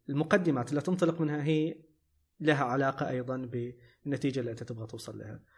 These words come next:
الع-، يعني الشيء نوعًا ما تبادلي، يعني مو، مو، ما هو، ما هو، ما هو حتى بريء في إن أنت، ما هو موضوعي. هذه من الشغلات اللي نتكلم عنها، اللي هي نقطة، موضوعية نقطة الصفر. الشغلات اللي تشوف ال-،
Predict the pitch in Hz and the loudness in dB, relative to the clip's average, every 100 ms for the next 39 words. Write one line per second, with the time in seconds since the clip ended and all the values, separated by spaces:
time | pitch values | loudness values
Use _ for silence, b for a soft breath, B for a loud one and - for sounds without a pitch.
0 | b - 151 170 175 131 139 135 165 139 | b -4 0 2 2 0 0 -2 -2 -4
1 | 139 - 151 147 143 139 139 143 143 143 | -4 -2 0 0 0 2 2 2 0 -4
2 | - - - - 139 135 120 110 110 110 | -6 -6 -4 0 2 2 2 -4 -6 -6
3 | 123 143 135 131 135 131 139 147 143 143 | -2 0 -2 -4 -4 -2 2 2 2 4
4 | 147 147 139 - - B _ 165 165 156 | 4 4 2 -2 -10 B _ 4 6 4
5 | 156 131 131 120 - - - 120 120 120 | 2 2 0 0 -6 -10 -6 -4 -4 -6
6 | 117 123 120 120 B B B B B _ | -6 -8 -8 -10 B B B B B _
7 | - 160 160 170 147 143 139 139 143 139 | -2 2 4 6 4 4 2 2 0 0
8 | 139 135 135 - 123 - 139 127 123 123 | 0 0 0 0 -4 -2 -2 -2 -2 -4
9 | 120 117 123 127 - 127 117 113 110 110 | -4 -4 -2 -4 -4 -6 -4 -8 -8 -8
10 | 117 131 139 156 143 131 131 120 113 - | -4 -2 0 2 0 -2 -6 -6 -6 -6
11 | 139 131 127 - - _ _ _ _ - | -6 -6 -8 -12 -20 _ _ _ _ -12
12 | - 139 143 123 120 120 117 117 - b | -6 0 0 0 -4 -4 -4 -6 -10 b
13 | b b - 147 - 123 120 117 - 110 | b b -2 -2 0 -2 -4 -4 -6 -8
14 | 107 107 107 110 | -10 -12 -14 -18